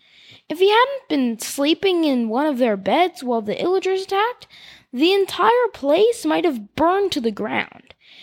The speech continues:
especially when you tossed in the attack of the undead mobs at the same time.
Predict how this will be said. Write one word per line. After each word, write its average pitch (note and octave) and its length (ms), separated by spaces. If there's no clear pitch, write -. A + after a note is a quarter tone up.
especially F#4 800
when C4+ 200
you C4 200
tossed - 480
in E4 200
the B3 100
attack E4 460
of A3 140
the A#3+ 100
undead D4 400
mobs G#3+ 440
at - 120
the - 80
same B3+ 420
time. A#3 320